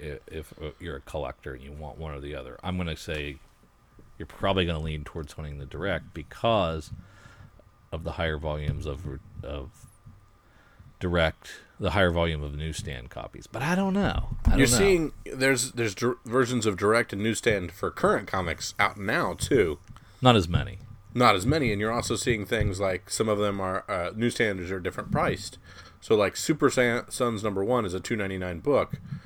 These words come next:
Speaker 2: but if you get the newsstand va-, version, it's a three ninety-nine book. So some people are specifically going out and seeking those because they're also a different price point.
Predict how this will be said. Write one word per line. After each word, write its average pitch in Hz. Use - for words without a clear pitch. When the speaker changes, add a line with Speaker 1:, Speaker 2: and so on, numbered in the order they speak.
Speaker 2:
but 104
if 95
you 101
get 95
the 98
newsstand 107
va-, 92
version, 95
it's 98
a 87
three 180
ninety-nine 87
book. -
So 113
some 117
people 101
are 92
specifically 98
going 92
out 87
and 90
seeking 90
those 85
because 87
they're 87
also 90
a -
different 92
price 143
point. 90